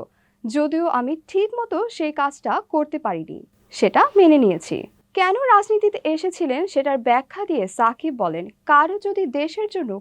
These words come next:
কিছু করার ইচ্ছা থাকে তাহলে সিস্টেমের ভিতরে ঢুকেই সেটা করতে হবে, বাইরে থেকে শুধু সমালোচনা করে আসল পরিবর্তন আনা যায় না। সাকিব এখনো মনে করেন মাগুরার মানুষ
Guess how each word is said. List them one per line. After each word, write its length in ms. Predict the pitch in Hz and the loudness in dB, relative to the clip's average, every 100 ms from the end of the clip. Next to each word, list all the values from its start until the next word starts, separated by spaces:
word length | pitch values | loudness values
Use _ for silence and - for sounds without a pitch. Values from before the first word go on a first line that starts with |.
| - | -10
কিছু 180 | 240 262 - | -12 -12 -4
করার 300 | 269 277 311 302 254 | 0 0 -2 -8 -10
ইচ্ছা 260 | 262 - 359 - | -10 -8 -10 -10
থাকে 240 | 240 - - _ _ _ - | -12 -12 -14 _ _ _ -4
তাহলে 260 | 277 294 302 - | -2 -2 -4 -2
সিস্টেমের 480 | 359 - 440 453 349 | -2 -2 -4 -4 -4
ভিতরে 320 | 320 320 349 349 - | -4 -2 -4 -4 -6
ঢুকেই 360 | 285 285 320 190 | -8 -4 -6 -6
সেটা 180 | 190 196 - | -8 -10 -10
করতে 220 | 196 - 202 | -12 -10 -12
হবে, 180 | 165 147 - 190 | -10 -12 -4 -2
বাইরে 260 | 190 202 185 | -2 -4 -10
থেকে 180 | 180 - 508 - | -8 -6 -4 -4
শুধু 180 | 349 339 - | -4 -4 -2
সমালোচনা 560 | 330 359 453 427 392 392 | -2 -2 -8 -6 -4 -4
করে 140 | 359 359 - 254 | -6 -6 -4 -2
আসল 240 | 277 - 370 320 | -2 -4 -8 -6
পরিবর্তন 440 | 294 254 254 269 269 214 | -6 -6 -8 -10 -8 -8
আনা 140 | 202 196 | -6 -8
যায় 160 | - - | -14 -16
না। 60 | - - _ - | -18 -20 _ 2
সাকিব 320 | 359 349 415 - 320 | 2 2 -4 0 -2
এখনো 280 | 339 453 466 370 | -2 -6 -4 -2
মনে 180 | 285 294 | -2 -2
করেন 200 | 214 175 185 _ _ - | -6 -6 -12 _ _ -6
মাগুরার 540 | 277 320 339 453 539 427 | 2 4 4 0 -2 0
মানুষ 180 | 359 392 | 0 -2